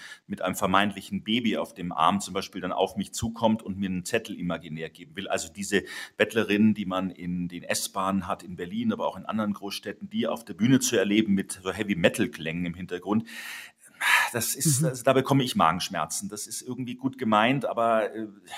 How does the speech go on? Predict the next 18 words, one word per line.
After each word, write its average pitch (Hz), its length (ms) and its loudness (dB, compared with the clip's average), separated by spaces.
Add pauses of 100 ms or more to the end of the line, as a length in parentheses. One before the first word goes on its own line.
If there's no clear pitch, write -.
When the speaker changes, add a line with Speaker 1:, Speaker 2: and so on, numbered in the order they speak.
(540)
Speaker 1:
bringt 123 180 0
einen 120 140 2
auch 117 100 0
in 131 100 2
eine 110 80 6
komische 127 400 2
Position, 110 440 -2
denn 113 120 4
man 110 140 6
ist - 180 -4
ja 113 120 2
doch 117 340 4
ein 107 320 2
Konsument, 107 1000 0
äh, 85 120 -12 (100)
bei 85 100 -6
diesem 90 240 -14
Festival - 600 -4